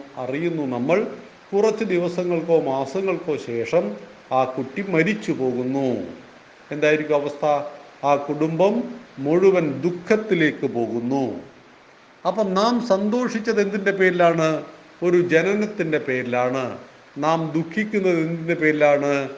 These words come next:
മരണത്തിൻ്റെ പേരിലാണ് എന്നറിയുക. അപ്പം ജനനം നമുക്ക് സന്തോഷവും മരണം നമുക്ക് ദുഃഖവും ഉണ്ടാക്കുന്നുണ്ട് എങ്കിൽ എല്ലാ മരണവും നമുക്ക് ദുഃഖമുണ്ടാക്കുന്നുണ്ടോ?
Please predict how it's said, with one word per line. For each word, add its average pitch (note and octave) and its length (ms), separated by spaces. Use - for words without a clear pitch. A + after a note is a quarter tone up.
മരണത്തിൻ്റെ F#3 640
പേരിലാണ് C3+ 640
എന്നറിയുക. A2 540
അപ്പം F#3 260
ജനനം G#3+ 500
നമുക്ക് A3+ 440
സന്തോഷവും F#3+ 720
മരണം F#3 480
നമുക്ക് F#3 400
ദുഃഖവും F3+ 460
ഉണ്ടാക്കുന്നുണ്ട് D#3+ 840
എങ്കിൽ C3+ 300
എല്ലാ D#3 320
മരണവും F3+ 440
നമുക്ക് F3 380
ദുഃഖമുണ്ടാക്കുന്നുണ്ടോ? D#3 1000